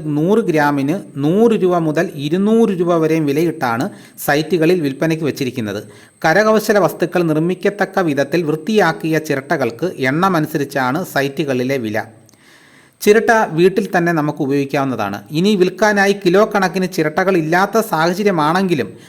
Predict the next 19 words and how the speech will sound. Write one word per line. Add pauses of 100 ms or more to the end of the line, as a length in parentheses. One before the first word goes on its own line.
(180)
അവ
വെറുതെ (100)
കളയേണ്ടതില്ല. (440)
വ്യത്യസ്ത (120)
വീട്ടാവശ്യങ്ങൾക്കായി (100)
ചിരട്ട (140)
ഉപയോഗിക്കാം. (360)
ഉദാഹരണത്തിന് (280)
കിണറ്റിലെ (200)
ജലം
ശുദ്ധീകരിക്കാൻ (180)
ഒന്നോ (120)
രണ്ടോ (100)
ചിരട്ട (120)
കത്തിച്ച്
കിണറ്റിലിടാം. (440)
ചിരട്ടക്കരി
ഉപയോഗിച്ച് (200)
ഓട്ടുപാത്രങ്ങളും